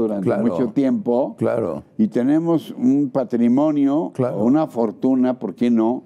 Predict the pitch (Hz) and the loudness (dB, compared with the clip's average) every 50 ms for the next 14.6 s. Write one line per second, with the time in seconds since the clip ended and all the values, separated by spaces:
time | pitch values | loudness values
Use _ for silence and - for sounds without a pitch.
0 | - _ _ - - 82 85 82 - - _ - - - - - - _ - - | -16 _ _ -18 -14 -12 -12 -12 -12 -16 _ -20 -20 -20 -20 -20 -20 _ -10 -4
1 | - 240 247 240 170 160 170 156 143 123 - - 127 123 135 123 107 - 156 170 | -2 0 0 0 0 0 0 0 0 -2 -4 -6 -4 -2 -2 -2 -2 0 0 0
2 | 185 190 190 165 - - 127 110 87 80 - - _ - - _ - - _ _ | 0 0 -2 -2 -2 -4 -4 -4 -4 -8 -12 -16 _ -20 -20 _ -20 -20 _ _
3 | _ _ _ - 131 131 - 160 160 175 180 175 156 135 131 123 113 110 110 117 | _ _ _ -2 -2 -2 0 -2 -2 0 0 0 0 0 0 -2 0 0 0 0
4 | 123 143 170 180 156 143 131 113 101 95 98 101 104 110 131 151 170 156 - - | 0 0 -2 -2 -2 -2 0 0 0 0 0 0 0 2 0 0 0 -2 -4 -4
5 | 113 98 82 73 - _ _ _ _ _ - - - 107 113 123 139 147 139 127 | -2 -2 -2 -4 -10 _ _ _ _ _ -10 -6 -4 -2 0 0 0 0 0 0
6 | - - 131 123 123 120 127 120 123 110 113 127 117 113 117 117 123 120 110 101 | 0 -2 -2 -2 -2 -2 0 0 0 0 0 0 0 0 -2 -2 -2 -2 -6 -6
7 | 95 - 95 101 110 - - - - _ _ _ - - - - - 226 240 254 | -6 -4 -4 -4 -4 -4 -8 -14 -16 _ _ _ -6 -4 -4 -2 -2 0 0 0
8 | 269 247 226 208 185 - - 110 120 143 135 - 180 160 190 226 233 196 233 240 | 0 -2 -4 -8 -14 -18 -16 -6 -6 -6 -2 -2 -2 0 0 -2 0 0 0 0
9 | 233 202 165 143 123 120 175 202 190 180 160 156 143 143 - 190 233 233 175 196 | 0 0 0 -2 -2 -2 -2 -2 0 0 0 0 -2 -4 -4 -2 -2 -2 0 0
10 | 170 151 143 131 - - _ _ - - - - 110 117 120 120 107 104 - 135 | 0 0 0 -2 -6 -14 _ _ -20 -20 -8 -4 -2 -2 0 -2 -4 -2 -2 -2
11 | 147 131 - 160 151 - - 156 147 131 - - _ - - 135 143 143 143 147 | -2 0 0 -2 -2 0 0 0 0 -2 -4 -8 _ -6 0 2 2 4 4 4
12 | 160 175 185 185 160 156 170 170 165 165 160 151 143 - - 175 196 202 180 165 | 2 2 0 -2 -2 -2 -2 0 0 0 0 0 -2 -2 -2 0 0 0 0 0
13 | 156 170 165 - - - - 120 120 117 117 117 117 117 117 120 123 127 131 160 | 0 0 -2 -6 -10 -14 -4 0 0 0 0 0 0 2 2 2 2 2 2 2
14 | 196 214 202 170 147 139 160 180 202 - - | 2 2 2 2 0 0 -2 -4 -8 -14 -20